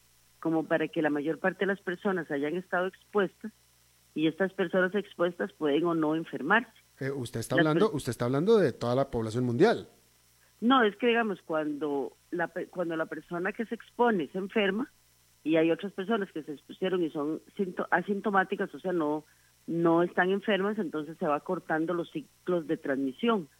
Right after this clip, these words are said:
Speaker 1: Por supuesto que no es que se infecte toda la población, sino que van disminuyendo las personas que son susceptibles. Entonces, lo que se espera es que empiecen a disminuir el número de casos.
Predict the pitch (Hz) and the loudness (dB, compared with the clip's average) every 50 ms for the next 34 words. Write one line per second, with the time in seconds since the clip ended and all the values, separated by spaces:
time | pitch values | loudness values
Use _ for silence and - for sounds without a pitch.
0 | _ - - _ _ _ - 165 160 160 123 165 165 - 214 185 208 185 175 170 | _ -20 -20 _ _ _ -6 -4 -4 -2 -2 -2 0 0 0 2 2 2 2 0
1 | - - 214 185 180 165 135 - 165 151 - - 202 - - 170 160 165 170 - | 0 -2 -4 -2 -2 -4 -4 -4 -6 -6 -4 -6 -6 -4 0 0 0 0 0 0
2 | - 165 151 147 147 139 - 214 208 202 - 165 139 139 - - 180 170 170 175 | 0 0 0 0 -2 -2 -2 -2 -2 -2 -2 -2 -4 -2 -2 -2 0 0 0 0
3 | 180 196 185 196 196 202 208 202 180 208 208 190 190 190 - 240 - _ _ _ | 0 0 0 0 0 0 0 0 0 0 0 0 0 -4 -10 -12 -14 _ _ _
4 | _ _ _ _ _ _ - 151 156 156 - 151 - - 165 151 156 160 156 - | _ _ _ _ _ _ -2 -2 -2 -2 -4 -6 -6 -4 -2 -2 -2 -2 -4 -8
5 | 165 135 151 143 139 - 143 131 - 131 - _ - 233 226 208 160 123 - 147 | -10 -8 -6 -8 -8 -8 -12 -12 -10 -12 -12 _ -2 -2 0 0 -2 -6 -10 -10
6 | 127 - 165 151 - - - - _ _ _ _ _ _ _ _ _ _ - 156 | -8 -6 -6 -6 -6 -8 -14 -16 _ _ _ _ _ _ _ _ _ _ -2 0
7 | 170 170 - 175 156 165 160 - - 180 185 208 240 226 190 180 175 - - - | 0 2 0 -2 -4 -4 -8 -2 0 2 4 6 6 4 4 2 0 -4 -6 -4
8 | - 196 185 - - - 160 156 - 170 151 139 - 185 185 185 165 156 147 139 | 0 0 0 0 -2 -4 -4 -4 -4 -4 -4 -4 -2 -2 0 0 0 2 2 2
9 | 131 127 135 143 147 151 160 170 151 143 147 143 147 147 160 151 139 - - 185 | 2 2 2 0 0 0 0 0 0 0 0 0 -2 -2 -2 -2 -4 -2 0 0
10 | 185 214 - - 254 254 - | 0 0 0 -4 -8 -10 -10